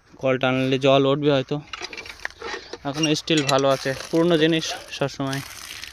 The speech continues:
ভালোই থাকে, বলে একটা জিনিস old is gold, তো পুরনো জিনিস সবসময় ভালোই হয়। তো আমাদের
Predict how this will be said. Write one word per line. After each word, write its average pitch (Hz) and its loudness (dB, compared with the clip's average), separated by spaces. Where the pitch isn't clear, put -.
ভালোই 135 0
থাকে, 131 -4
বলে 156 0
একটা - -6
জিনিস 147 -4
old 147 4
is 139 -2
gold, 139 4
তো - -6
পুরনো 147 0
জিনিস 151 2
সবসময় 147 -2
ভালোই 135 0
হয়। 139 -6
তো - -12
আমাদের 190 -4